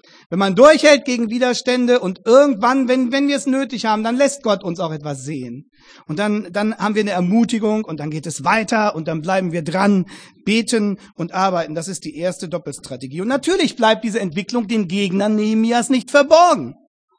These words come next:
Und was machen sie? Sie zünden die zweite Stufe ihres Widerstandes. Sie setzen also auf die psychologische Kriegsführung einen drauf.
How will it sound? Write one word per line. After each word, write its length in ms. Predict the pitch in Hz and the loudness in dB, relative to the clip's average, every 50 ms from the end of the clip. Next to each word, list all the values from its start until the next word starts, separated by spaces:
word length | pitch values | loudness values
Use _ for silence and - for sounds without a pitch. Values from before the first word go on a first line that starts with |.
| _ _ _ _ _ _ _ _ - _ _ _ _ _ _ _ _ - - | _ _ _ _ _ _ _ _ -20 _ _ _ _ _ _ _ _ -18 -8
Und 60 | - 170 | -4 0
was 160 | 220 233 208 | 0 2 2
machen 300 | 262 285 294 254 247 208 | 2 2 4 2 2 2
sie? 320 | 151 147 127 113 147 - _ _ _ _ _ _ _ _ _ _ _ _ _ _ _ - | 2 -2 -4 -6 -10 -16 _ _ _ _ _ _ _ _ _ _ _ _ _ _ _ -14
Sie 200 | - 143 165 180 | -6 -4 -2 -2
zünden 280 | - - 180 160 147 147 | 0 2 2 2 2 2
die 120 | 165 185 | 0 -2
zweite 340 | - - 320 320 330 - 151 | -6 -4 -4 -4 -4 -6 -8
Stufe 480 | - - 143 131 113 - 110 104 123 _ _ _ _ | -10 -10 -12 -12 -12 -14 -16 -18 -18 _ _ _ _
ihres 260 | - 175 143 139 - | -10 -8 -8 -8 -10
Widerstandes. 560 | 147 139 131 113 110 - - 107 110 104 104 - | -10 -10 -10 -10 -12 -14 -16 -16 -16 -16 -16 -12
Sie 140 | - 165 | -10 -8
setzen 300 | 156 208 240 240 254 262 | -6 -6 -6 -6 -6 -6
also 180 | 226 214 196 208 | -6 -6 -6 -8
auf 140 | 180 165 - | -10 -10 -10
die 100 | - 160 | -14 -16
psychologische 560 | - - 180 175 175 180 196 208 202 - 151 | -12 -12 -10 -10 -8 -8 -8 -8 -8 -10 -12
Kriegsführung 500 | - - 220 226 - - 262 226 214 160 | -14 -14 -16 -16 -14 -10 -8 -8 -8 -8
einen 140 | 156 147 139 | -8 -10 -10
drauf. 500 | - - 127 139 196 320 - - - | -10 -10 -6 -4 -4 -4 -4 -6 -14